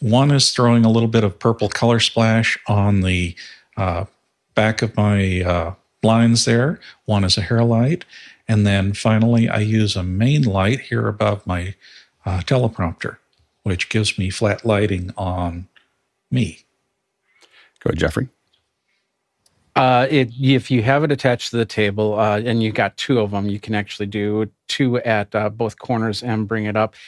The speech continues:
Speaker 3: Height is gonna be an issue because, uh, those poles only go so high, and that the Elgato key light, uh, once you get cer-, past a certain distance, it's not gonna be as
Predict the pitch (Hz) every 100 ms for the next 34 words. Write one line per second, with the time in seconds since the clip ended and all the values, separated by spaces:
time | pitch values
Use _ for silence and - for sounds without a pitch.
0 | - - - 143 156 139 120 120 127 117
1 | 120 117 120 - 131 131 127 113 - -
2 | 110 113 117 110 113 107 98 104 110 110
3 | 107 - - 113 110 107 104 104 110 -
4 | - 95 - 117 117 120 117 - - -
5 | - 110 107 107 104 104 101 117 107 110
6 | 110 104 98 - 120 107 104 - 104 98
7 | - 135 127 117 - 113 113 - 135 110
8 | - 113 95 - - 101 101 98 110 -
9 | - 95 - 101 - 107 - 117 107 104
10 | 101 101 95 98 101 -